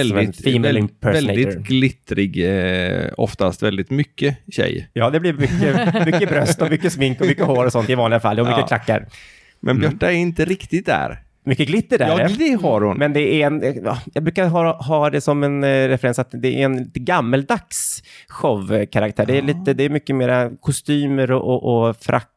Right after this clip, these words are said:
Speaker 1: och lite hög hatt är ju Björtas kännetecken, eller hattar överhuvudtaget.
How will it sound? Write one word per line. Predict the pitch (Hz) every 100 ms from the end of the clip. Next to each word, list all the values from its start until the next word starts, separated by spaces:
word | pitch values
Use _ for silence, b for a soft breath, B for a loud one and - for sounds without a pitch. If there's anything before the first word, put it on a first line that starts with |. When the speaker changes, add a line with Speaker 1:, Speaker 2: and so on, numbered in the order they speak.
| -
Speaker 1:
och | 117
lite | 113 - 113 113 113
hög | 113 117 113
hatt | 110 131 -
är | 113
ju | 110 110
Björtas | 104 110 - 98
kännetecken, | - 85 85 120 - - 87 -
eller | 104 104
hattar | 104 _ 104
överhuvudtaget. | 98 - - - -